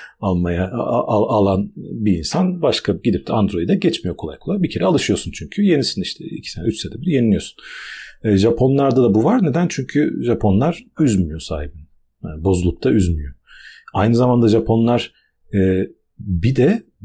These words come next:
diğer markaların üzdüğü müşteriler için bir can simidi gibi. Yani ben çok insan tanıyorum ki işte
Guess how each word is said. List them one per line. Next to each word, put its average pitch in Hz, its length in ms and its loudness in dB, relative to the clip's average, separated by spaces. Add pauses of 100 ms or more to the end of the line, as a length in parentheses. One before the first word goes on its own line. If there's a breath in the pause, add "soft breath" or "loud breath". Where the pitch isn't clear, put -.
(140)
diğer 120 260 4
markaların 113 720 4
üzdüğü 110 800 2
müşteriler 92 840 0
için - 380 0
bir 117 180 -4
can 98 180 2
simidi 78 320 -6
gibi. 71 220 -16 (760 loud breath)
Yani 85 260 -2
ben 98 120 4
çok - 220 0
insan 98 300 0
tanıyorum 101 440 2
ki 160 320 0
işte 87 380 -4